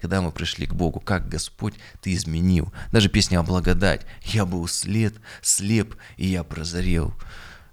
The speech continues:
Вот, то есть мы, э, поем о наших духовных переживаниях.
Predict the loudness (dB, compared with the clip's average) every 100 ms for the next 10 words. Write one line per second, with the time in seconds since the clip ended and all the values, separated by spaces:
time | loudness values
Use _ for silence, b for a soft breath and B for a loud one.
0 | -4 -2 -2 -2 -2 0 0 -2 -6 -8
1 | -8 -6 -4 -2 -4 -6 -4 -2 -2 -2
2 | -4 -8 -10 -20 -14 -8 -8 -4 -4 -4
3 | -6 -8 b b b -6 -4 -4 -4 -4
4 | -2 -2 -2 -4 -8